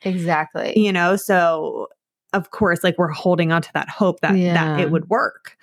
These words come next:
Speaker 1: Well, and same with retrievals. I
Speaker 2: Right.
Speaker 1: remember when I was working, I, uh, told my boss
Speaker 2: Mm.
Speaker 1: two days before that I
Speaker 2: Yeah.
Speaker 1: was not gonna be at work.
Speaker 2: Yes.
Speaker 1: And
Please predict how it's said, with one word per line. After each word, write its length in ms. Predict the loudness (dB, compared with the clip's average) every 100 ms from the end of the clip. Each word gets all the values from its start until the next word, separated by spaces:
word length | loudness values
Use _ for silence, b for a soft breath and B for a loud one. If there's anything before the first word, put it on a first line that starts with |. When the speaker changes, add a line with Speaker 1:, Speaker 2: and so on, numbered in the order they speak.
| 0
Speaker 1:
Well, 120 | 4
and 120 | 4
same 240 | 2 2 4
with 140 | 4
retrievals. 640 | 2 0 -2 0 2 2 2
I 60 |
Speaker 2:
Right. 100 | 0
Speaker 1:
remember 360 | 2 0 2 2
when 140 | 2
I 160 | 2 2
was 340 | 0 0 -4 B B B B B B -4
working, 680 | 0 0 2 2 4 4 2
I, 320 | 2 2 2 -2 -6 _
uh, 300 | -2 0 0 -2
told 280 | -4 -2 0
my 240 | 2 2
boss 880 | 0 0 2 2 2 0 -4 -10 -2
Speaker 2:
Mm. 340 | 2 4 2 2
Speaker 1:
two 180 | 2 2
days 220 | 2 0 -2
before 640 | -6 -4 0 2 0 -2 0
that 100 | 0
I 140 | 0
Speaker 2:
Yeah. 60 | -4
Speaker 1:
was 160 | -2
not 240 | 0 0 0
gonna 220 | -2 0
be 300 | 0 -2 -2
at 220 | -4 -2
work. 380 | -2 0 0 0
Speaker 2:
Yes. 220 | -2 -2
Speaker 1:
And 640 | 0 2 2 0 -2 -4